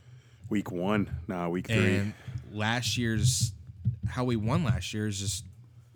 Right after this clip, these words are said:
Speaker 2: running the ball. We were the number one rushing offense in the league.
Speaker 1: Ground and pound,
Speaker 2: And
Speaker 1: baby.
Speaker 2: making sure Blake doesn't make too many mistakes. And that got us to the A F C Championship game. And none of that's, none of that's worked 'cause Leonard's not in. We're si-, we traded for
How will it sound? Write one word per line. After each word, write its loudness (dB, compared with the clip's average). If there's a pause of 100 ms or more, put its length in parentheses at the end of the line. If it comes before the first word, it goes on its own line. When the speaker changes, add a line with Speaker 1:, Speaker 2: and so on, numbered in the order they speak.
(120)
Speaker 2:
running 2
the 6
ball. 0 (200)
We 2
were 4
the 4
number 4
one 4
rushing 0
offense -4
in -6
the 0
league. 0
Speaker 1:
Ground -6
and -6
pound, -2
Speaker 2:
And 4
Speaker 1:
baby. -14 (1120)
Speaker 2:
making 2
sure 2
Blake 2
doesn't 0
make -2
too -4
many -2
mistakes. -6 (520)
And 2
that 4
got 4
us 0
to 0
the 4
A 4
F 0
C -2
Championship -2
game. -10 (220)
And 0
none 4
of 4
that's, 0
none 4
of 6
that's 0
worked -4
'cause -2
Leonard's 2
not 0
in. 2 (320)
We're 4
si-, 4
we 4
traded 4
for 0